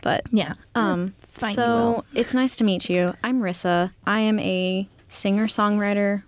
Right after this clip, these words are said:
Speaker 1: guitarist, vocalist, music business major, and I'm an audio producer at the Tarleton radio station. In the future, my goals include becoming a music producer.
Speaker 2: Nice.
Speaker 1: So right now we're doing audio,
Speaker 2: <laughs> Yeah.
Speaker 1: you know,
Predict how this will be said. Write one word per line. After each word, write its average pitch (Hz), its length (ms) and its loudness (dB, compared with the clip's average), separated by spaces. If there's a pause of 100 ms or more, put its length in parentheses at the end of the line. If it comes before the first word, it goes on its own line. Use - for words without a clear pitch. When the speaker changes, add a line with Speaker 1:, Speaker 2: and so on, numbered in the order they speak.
(100)
Speaker 1:
guitarist, 190 640 -2
vocalist, 185 760 0 (140)
music 196 380 0
business 185 500 0
major, 180 540 -2 (140)
and 196 320 2
I'm 196 160 2
an 190 80 0
audio 185 280 0
producer 185 640 -2 (220)
at - 400 -2 (100)
the 190 220 4
Tarleton 196 360 -2
radio 220 220 0
station. 185 480 0
In 277 100 2
the 269 80 2
future, 226 600 2
my 214 220 0
goals 190 560 0
include 190 600 -2
becoming 196 520 2
a 180 200 2
music 185 580 -2
producer. - 720 -4
Speaker 2:
Nice. 262 400 2
Speaker 1:
So 185 540 0
right 247 120 -2
now 247 180 0
we're 254 120 0
doing 240 300 0
audio, 240 540 0
Speaker 2:
<laughs> 294 100 0
Yeah. 247 520 -2
Speaker 1:
you 254 60 2
know, 247 260 0